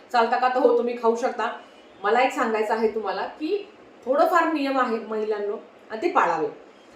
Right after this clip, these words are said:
म्हणजे आता हे नियम काही मी माझ्या मनाचे बनवले नाही आहे की मला काहीतरी सांगता नाही, हे केंद्रातले नियम असतात आणि असंख्य महिला केंद्रात पारायणात बसल्या असतात आणि बारीक बारीक नियम आहे. तुम्हाला माहिती आहे का, या सात दिवसात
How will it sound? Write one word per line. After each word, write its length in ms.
म्हणजे 180
आता 180
हे 320
नियम 180
काही 160
मी 140
माझ्या 280
मनाचे 300
बनवले 300
नाही 200
आहे 200
की 160
मला 220
काहीतरी 400
सांगता 300
नाही, 200
हे 60
केंद्रातले 640
नियम 280
असतात 240
आणि 200
असंख्य 680
महिला 460
केंद्रात 300
पारायणात 460
बसल्या 300
असतात 180
आणि 160
बारीक 340
बारीक 240
नियम 340
आहे. 100
तुम्हाला 500
माहिती 300
आहे 100
का, 60
या 60
सात 360
दिवसात 420